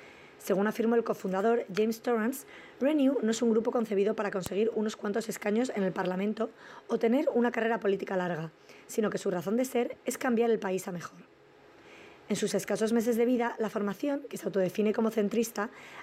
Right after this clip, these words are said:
ha conseguido reclutar más de mil apoyos y ha recibido cuatrocientas cincuenta candidaturas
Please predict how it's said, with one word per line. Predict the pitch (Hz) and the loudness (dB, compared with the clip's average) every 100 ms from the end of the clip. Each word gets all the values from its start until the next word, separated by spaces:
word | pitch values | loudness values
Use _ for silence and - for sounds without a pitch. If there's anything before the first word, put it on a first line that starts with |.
| - | -6
ha | |
conseguido | 226 285 269 254 254 | -4 -2 0 2 2
reclutar | 247 208 185 226 | 0 -2 -2 0
más | 220 208 | 0 0
de | 190 | 0
mil | 202 285 | 0 0
apoyos | 269 233 226 277 - - - - | 2 2 2 0 -6 -20 -20 -2
y | 240 | 0
ha | |
recibido | 311 294 254 269 | 0 -2 0 0
cuatrocientas | 262 190 170 214 269 | 0 -4 -4 -4 -4
cincuenta | 254 208 214 214 | -4 -2 0 -2
candidaturas | 208 185 240 254 233 240 | 0 2 2 4 2 2